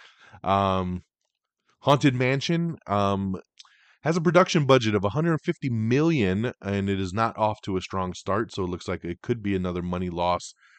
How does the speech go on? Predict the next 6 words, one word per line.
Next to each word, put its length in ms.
for 500
Disney, 540
which 460
really 380
sucks 320
there. 260